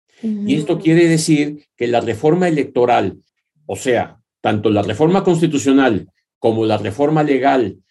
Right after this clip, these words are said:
Speaker 2: pasando por las dos cámaras y además aprobada por,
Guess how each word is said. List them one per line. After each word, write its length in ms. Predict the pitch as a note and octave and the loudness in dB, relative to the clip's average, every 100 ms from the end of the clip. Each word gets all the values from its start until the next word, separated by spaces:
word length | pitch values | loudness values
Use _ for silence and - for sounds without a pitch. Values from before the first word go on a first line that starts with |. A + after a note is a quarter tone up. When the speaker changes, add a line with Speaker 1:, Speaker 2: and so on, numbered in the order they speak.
| _ _ | _ _
Speaker 2:
pasando 580 | A2 A2 D3+ E3 F#3 D#3+ | -8 -4 -2 0 0 -2
por 120 | B2+ | -4
las 200 | A2+ G2+ | -6 -4
dos 240 | C#3 D3+ | -4 -4
cámaras 580 | - C#3+ C3+ G#2 G2 - | -2 0 0 -2 -6 -10
y 80 | A2+ | -6
además 560 | G#2+ A2 C3 D#3+ - - | -4 -4 -2 -4 -6 -6
aprobada 720 | A#2 A#2+ A#2 C3 D3 D3+ C#3+ | -4 2 2 4 4 2 0
por, 380 | C3+ C3+ C3 | 0 0 0